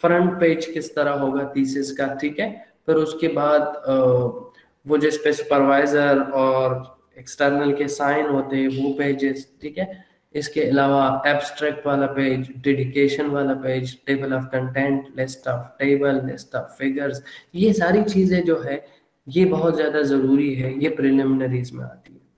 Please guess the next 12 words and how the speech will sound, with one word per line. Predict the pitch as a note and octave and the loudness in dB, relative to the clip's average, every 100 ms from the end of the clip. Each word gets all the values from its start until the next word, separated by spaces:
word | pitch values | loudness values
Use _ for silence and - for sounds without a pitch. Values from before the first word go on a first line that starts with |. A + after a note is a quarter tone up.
| _ _ _ | _ _ _
ठीक | D#3+ G3+ | -6 -6
है। | G3+ - - _ | -6 -10 -18 _
फिर | G3 | 2
उसके | G#3+ - | 4 4
बाद | F3 D#3+ F3 - D3+ | 2 2 0 -2 2
मेन | F3 G3+ G3+ - | 4 4 4 2
बॉडी | C#3+ D3 F3 G#3+ | 2 2 2 2
में | F#3+ D#3 F#3+ G#3 F3 | 2 2 0 -4 -6
आपके | D#3+ D#3+ F#3 | -6 -4 -4
मेन | F3 D#3+ D#3+ D#3+ | -2 0 0 0
चैप्टर | E3 D#3+ D#3 - C#3+ | -2 -4 -4 -6 -6
है, | B2 - - | -6 -10 -20